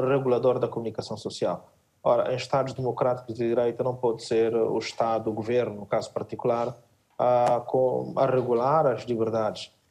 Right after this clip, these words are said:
E o contrassenso na nossa realidade é que, eh, o Ministério a quem a lei confere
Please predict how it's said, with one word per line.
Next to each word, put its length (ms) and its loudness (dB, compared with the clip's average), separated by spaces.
E 260 0
o 120 2
contrassenso 760 2
na 80 0
nossa 240 -2
realidade 480 0
é 80 0
que, 480 2
eh, 680 4
o 240 0
Ministério 1000 2
a 100 4
quem 340 0
a 80 2
lei 260 4
confere 840 2